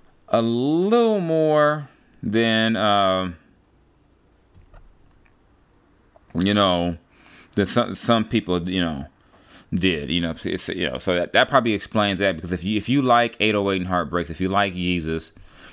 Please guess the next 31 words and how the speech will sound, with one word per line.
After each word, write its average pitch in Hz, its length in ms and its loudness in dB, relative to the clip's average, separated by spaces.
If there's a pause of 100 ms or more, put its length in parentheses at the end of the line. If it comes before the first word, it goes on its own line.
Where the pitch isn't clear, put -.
(140)
you're 98 140 0
gonna 98 180 0
like 85 300 -2
this. - 440 -8
If 92 160 -6
you 113 60 2
didn't 120 200 0
like 123 240 -2
those, 131 160 2
you 104 40 -4
probably 98 220 -4
just, 80 460 -8
"This 80 180 -8
is 82 220 -8
hot 98 320 -2
garbage 90 360 2
and 78 160 -6
bullshit," 90 480 -2
and 80 360 -6
Kanye 92 400 -2
coulda 82 160 -2
kept - 340 0
this 85 160 -2
from, 80 360 -6 (600)
you 90 80 -2
know, 85 160 0
coulda 87 200 -4
kept - 320 -2
this 90 140 -4
to - 120 -2
himself. 82 580 -6